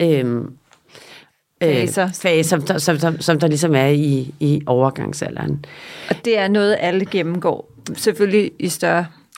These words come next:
Speaker 1: Større
Speaker 2: mindre
Speaker 1: eller
Speaker 2: grad,
Speaker 1: mindre grad.
Speaker 2: eller
Speaker 1: Og nogen,
Speaker 2: ja.
Speaker 1: nogen mærker jo slet ikke noget til det. Altså,
Speaker 2: Nej.
Speaker 1: nogen er jo så heldige, at de slet
Speaker 2: Ja.
Speaker 1: ikke mærker noget til det. Øhm, men, men firs procent af,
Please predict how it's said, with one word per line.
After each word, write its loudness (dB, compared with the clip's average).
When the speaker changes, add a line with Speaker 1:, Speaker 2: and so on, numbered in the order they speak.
Speaker 1:
Større 0
Speaker 2:
mindre 0
Speaker 1:
eller 0
Speaker 2:
grad, 0
Speaker 1:
mindre 0
grad. 2
Speaker 2:
eller 0
Speaker 1:
Og 2
nogen, 2
Speaker 2:
ja. -6
Speaker 1:
nogen 0
mærker 2
jo 0
slet -4
ikke 0
noget 2
til -2
det. -8
Altså, 2
Speaker 2:
Nej. 4
Speaker 1:
nogen 4
er 2
jo -2
så -2
heldige, 2
at -2
de -6
slet -4
Speaker 2:
Ja. 2
Speaker 1:
ikke -4
mærker -2
noget -2
til -6
det. -8
Øhm, 2
men, 2
men 4
firs 0
procent -4
af, -6